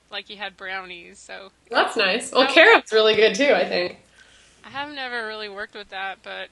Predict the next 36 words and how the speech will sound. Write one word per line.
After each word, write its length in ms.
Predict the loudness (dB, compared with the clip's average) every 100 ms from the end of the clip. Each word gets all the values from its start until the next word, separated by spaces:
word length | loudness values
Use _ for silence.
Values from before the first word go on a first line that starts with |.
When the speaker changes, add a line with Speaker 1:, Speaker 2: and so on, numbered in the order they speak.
| _
Speaker 1:
um, 380 | -16 -16 -18 -20 _ _ _ _ _ _ -20 _ _ -20 -20 _ _ _ -20
and 220 | -20 -12
then 380 | -10 -8 -10 -14
I 140 | -16 -16
know 160 | -14
I 140 | -10 -10
did 180 | -10 -14
something 260 | -16 -14
else, 260 | -14 -14 -16
and 100 | -16
I'll 100 | -16
think 240 | -16 -18
of 100 | -16
it 100 | -12
after 280 | -12 -14 -18
you 180 | -18 -16
go. 200 | -18 -20 _ _ _ _ _ 2
Speaker 2:
Okay. 840 | 4 4 2 4 2 4 0 -2 -8 -10
<laughs> 220 | -10 -2 4
I 180 | 6 8
put 100 | 6
up 160 | 6
some 200 | 2 0
real 260 | 6 6 6
food 500 | 2 2 0 -4 0
shopping 420 | 6 6 6 4
tips 280 | 4 2 2
for 120 | -2
people 240 | 0 4
who 80 | 6
don't 100 | 6
like 140 | 4 2
to 60 |
grocery 320 | 4 4 4
shop, 460 | 4 8 8 6 -2
because 460 | 4 4 6 0